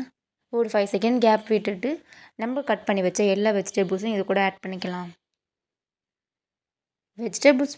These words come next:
வந்து நல்லா ஒரு டென் to ஒரு டுவெல் மினிட்ஸ் வரைக்கும் நல்லா குக் ஆகட்டும். பாருங்க, இந்த மாதிரி இருக்கணுங்க. இந்த ஸ்டேஜில் நம்ம ரைஸ் ரெடி பண்ணிடலாம். உங்களுக்கு வந்து பாஸ்மதி ரைஸ் தான் பிடிக்கும்னா நீங்க அது கூட எடுத்துக்கலாம்.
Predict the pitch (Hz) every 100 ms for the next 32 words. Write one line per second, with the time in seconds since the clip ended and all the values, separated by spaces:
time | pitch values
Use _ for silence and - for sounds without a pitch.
0 | 208 190 202 202 196 202 226 233 208 226
1 | 311 - - _ _ 208 208 233 - 254
2 | 294 202 190 180 208 196 202 196 220 -
3 | 185 175 226 185 185 214 214 - 208 196
4 | 175 185 220 240 _ _ _ _ _ _
5 | _ _ _ _ _ - 196 190 190 277
6 | 269 _ _ _ 202 202 180 190 220 202
7 | 185 175 175 - _ _ _ _ _ _
8 | _ _ _ _ _ _ _ _ _ _
9 | _ _ _ _ _ 226 254 294 - 214
10 | 185 175 170 220 208 202 202 226 247 214
11 | 196 202 180 170 165 190 262 - - -
12 | 214 214 196 202 233 202 208 254 220 196
13 | 190 208 196 208 196 208 214 220 190 202
14 | 196 196 185 180 190